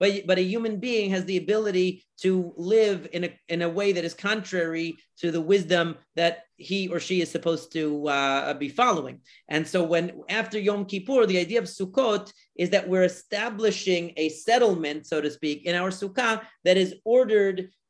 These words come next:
in this, just like the rest of nature is ordered, uh, in the direction of Hashem's wisdom, uh, under the direction of Hashem's wisdom. That is really what Sukkot, the Sukkah represents, that we've reordered our lives in harmony with the, uh, with Hashem's wisdom. And that's, I, I wrote an article on it, like,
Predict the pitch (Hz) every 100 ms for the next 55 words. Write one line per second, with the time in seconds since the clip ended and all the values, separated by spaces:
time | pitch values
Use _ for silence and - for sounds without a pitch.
0 | _ 180 185 180 - 160 240 240 226 -
1 | 196 202 214 202 170 180 208 - 190 175
2 | 165 147 190 196 180 170 147 - _ -
3 | 160 160 165 170 147 175 185 185 - 175
4 | 156 165 160 170 170 143 165 156 247 302
5 | - _ _ - 170 - 202 214 190 -
6 | 160 170 165 175 165 175 165 196 233 190
7 | 202 220 185 208 196 185 185 180 _ -
8 | 185 190 226 226 170 165 185 208 208 190
9 | 185 180 165 180 160 143 190 240 226 220
10 | 214 196 196 214 240 190 185 185 _ _
11 | 202 202 190 240 277 247 190 175 175 180
12 | - _ 160 196 190 - - 160 185 175
13 | 175 175 170 190 180 - 196 185 170 185
14 | 160 156 214 214 208 214 240 285 254 254
15 | 240 226 196 180 160 151